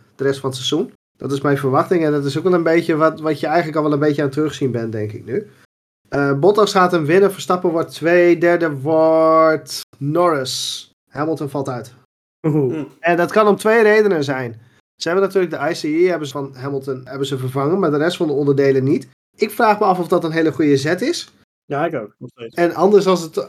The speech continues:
Speaker 1: als het op aankomt op een clash, denk ik dat Verstappen dit keer, eh, de overhand heeft.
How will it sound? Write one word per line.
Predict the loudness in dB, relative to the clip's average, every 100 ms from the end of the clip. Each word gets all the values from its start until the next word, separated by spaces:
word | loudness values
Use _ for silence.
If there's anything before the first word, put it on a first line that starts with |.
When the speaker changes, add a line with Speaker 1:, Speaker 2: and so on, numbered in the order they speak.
| -8
Speaker 1:
als | -6 -6
het | -4
op | -2
aankomt | 0 0 -2
op | -2
een | -4
clash, | -2 -2 0
denk | -2 -2
ik | -4
dat | -6
Verstappen | -4 -6 -4
dit | -2 0
keer, | 2 2 0
eh, | -4 -8 -14 _ _ _ _
de | -2
overhand | 0 0 0 -4
heeft. | -6 -10 -14